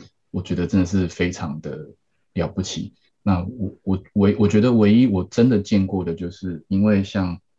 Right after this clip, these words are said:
因为我们的公司算是，呃，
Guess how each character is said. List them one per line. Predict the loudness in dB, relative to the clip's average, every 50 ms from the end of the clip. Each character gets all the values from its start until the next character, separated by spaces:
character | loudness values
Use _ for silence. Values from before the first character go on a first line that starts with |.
| _ _ -2
因 | 0 0
为 | 2
我 | 0 -2
们 | -4 -4 -6 -6
的 | -8 -8
公 | -6 -4 -4 -4 -4
司 | -6 -8 -8 -8 -8 -8 -10
算 | -8 -4 -4 -2 -2 -4
是， | -6 -8 -8 -6 -6 -4 -6 -8 -10 -14 _ _ _ _ _ _
呃， | -10 -10 -8 -8